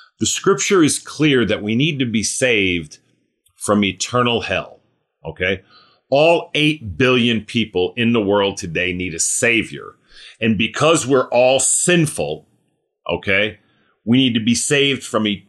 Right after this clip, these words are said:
from an eternity in hell, separated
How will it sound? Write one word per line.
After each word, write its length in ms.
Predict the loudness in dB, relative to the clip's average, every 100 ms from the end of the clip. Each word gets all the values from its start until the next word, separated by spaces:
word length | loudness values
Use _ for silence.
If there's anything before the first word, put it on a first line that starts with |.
| -12
from 220 | -4 -2
an 80 | -2
eternity 720 | -4 -8 -4 0 0 0 0
in 100 | -2
hell, 500 | 0 0 2 0 -4 _ _ _ _
separated 1200 | -4 -2 0 0 0 2 4 4 2 0 -2 -6